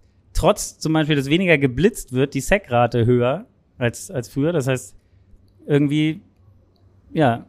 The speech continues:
ist die D-Line öfter in der Lage oder die Spieler aus der D-Line den Quarterback unter, unter Druck zu setzen, ähm, und, und am Ende Sacks zu generieren, obwohl sie weniger Spieler dafür,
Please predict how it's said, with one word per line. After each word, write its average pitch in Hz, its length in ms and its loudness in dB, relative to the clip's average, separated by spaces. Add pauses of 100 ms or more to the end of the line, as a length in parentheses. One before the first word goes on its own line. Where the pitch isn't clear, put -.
ist 165 320 -12
die 143 60 -2
D-Line 160 440 4
öfter 156 300 2
in 151 60 2
der 147 80 4
Lage 156 400 2
oder 147 160 0
die 143 100 -4
Spieler 151 360 -2
aus 143 100 -2
der 147 80 2
D-Line 147 400 -2
den 143 180 -2
Quarterback 143 420 2
unter, 135 440 -2
unter 135 240 -4
Druck 143 240 -6
zu 165 100 -8
setzen, 160 500 -6 (1300)
ähm, 143 320 0
und, 143 200 -2
und 139 260 -2
am 139 120 -2
Ende 139 180 -2
Sacks - 380 -4 (160)
zu 131 160 -4
generieren, 131 720 0 (460)
obwohl 139 280 4
sie 143 280 0
weniger 147 280 4
Spieler 175 320 2
dafür, 123 500 0